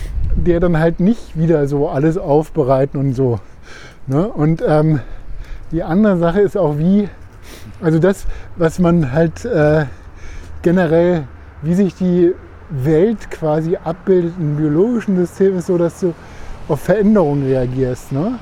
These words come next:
Also es geht darum, dass du halt, mm, also dass Veränderungen, dieses Lernen in so einem neuronalen Netz ist dann halt wirklich wieder so frame-basiert, Einzelbilder, ja.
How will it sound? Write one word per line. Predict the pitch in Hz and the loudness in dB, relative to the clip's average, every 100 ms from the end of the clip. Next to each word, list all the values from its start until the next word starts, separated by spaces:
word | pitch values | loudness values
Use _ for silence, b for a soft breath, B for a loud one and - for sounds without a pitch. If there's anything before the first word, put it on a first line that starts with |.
| 139 | -4
Also | 151 156 | 0 0
es | 143 | 2
geht | 180 | 2
darum, | 165 175 196 | 4 4 4
dass | 175 - | 2 0
du | 165 | 2
halt, | 160 160 B B B B B - | 2 0 B B B B B -4
mm, | 147 147 156 160 180 | 0 2 2 2 -2
also | 160 151 147 | -2 0 2
dass | 156 - 349 - - | 0 -2 -10 -14 -8
Veränderungen, | 175 175 208 240 214 254 302 254 - - 539 508 - - - B B B B - - | -2 2 2 4 2 0 -2 -4 -10 -20 -20 -20 -20 -20 -20 B B B B -20 -14
dieses | 151 156 156 123 | -4 0 0 2
Lernen | 139 143 160 196 269 294 269 | 2 4 4 2 2 2 0
in | 247 156 | 0 0
so | 156 | 0
einem | 151 151 147 165 139 | 0 0 -2 -4 -2
neuronalen | 143 147 143 131 131 | 2 2 2 0 -2
Netz | 131 233 277 - | 0 0 -2 -6
ist | - | -2
dann | 160 | 0
halt | 151 147 | 0 0
wirklich | 170 147 147 | -2 -2 0
wieder | 160 147 | 2 2
so | 139 | 0
frame-basiert, | - 143 190 220 196 180 208 240 - - | 0 2 4 4 2 2 0 -2 -8 -8
Einzelbilder, | 151 190 220 196 185 202 233 | -2 0 0 0 2 0 -2
ja. | 160 196 | -2 -2